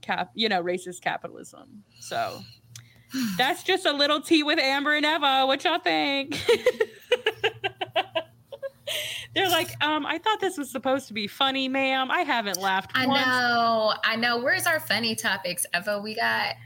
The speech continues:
Speaker 2: we got anything like
Speaker 1: Yeah, I don't know, I don't know. Well, yeah, you know what? I actually did put in, I was very excited to see that, uh, Insecure finally has a return date.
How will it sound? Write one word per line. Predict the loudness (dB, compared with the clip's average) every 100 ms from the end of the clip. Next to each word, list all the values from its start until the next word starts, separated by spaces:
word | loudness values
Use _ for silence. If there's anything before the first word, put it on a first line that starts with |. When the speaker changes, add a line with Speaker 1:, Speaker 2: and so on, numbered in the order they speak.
| -18 -14
Speaker 2:
we | -8
got | -6 -4
anything | -4 -4 -6 -6 -8 -6
like | -4 0 2
Speaker 1:
Yeah, | 2 2
I |
don't | 2
know, | 2 2
I | 2
don't | 2 2
know. | 4
Well, | 2 4
yeah, | 2 2
you | 2 2
know | 2 2
what? | 2 2
I | 2 2
actually | 0 -2 -2 -2
did | -2 -4 0
put | 0
in, | 2 2 0
I | 0 0
was | 0 0
very | 0 0 -2
excited | -2 0 0 -2
to | -4
see | -8 -6 -4 -4
that, | -2 0 2 0 0 -2 0
uh, | 0 2 2 2 2 2 0 -4 -16 -20 _ -4
Insecure | -2 -2 -6 -4 -2 0 2 2 0 -2 -6
finally | -2 -2 -2 -4 -2
has | -2 0 -2 -4 -6
a | -6
return | -6 -4 -4 -2 -2
date. | -2 -2 -4 -10 -20